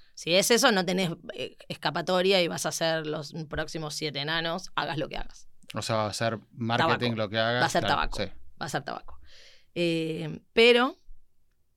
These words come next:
Speaker 1: eh, después tenés algunas compañías que realmente se dan cuenta de que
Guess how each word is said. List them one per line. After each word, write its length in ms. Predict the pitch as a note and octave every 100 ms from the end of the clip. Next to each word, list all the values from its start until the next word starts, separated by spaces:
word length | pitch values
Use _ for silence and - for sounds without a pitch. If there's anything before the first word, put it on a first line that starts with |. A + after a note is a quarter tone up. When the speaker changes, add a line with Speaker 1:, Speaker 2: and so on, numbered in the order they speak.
| _ _ _ _
Speaker 1:
eh, 400 | E3+ D#3+ E3 D#3+
después 200 | E3 - -
tenés 240 | - A#3+ - -
algunas 320 | F#3+ G#3+ B3
compañías 640 | - A3+ B3 C4 C4 C4 -
que 400 | A3+ A3+ A#3+ - _ _ _ _ _ _ _
realmente 720 | - A#3 D4 C4+ C#4+ C4 A3 -
se 260 | - - E3+
dan 220 | G#3 B3+
cuenta 340 | A3 G3 E3 E3
de 140 | D#3
que 180 | B2+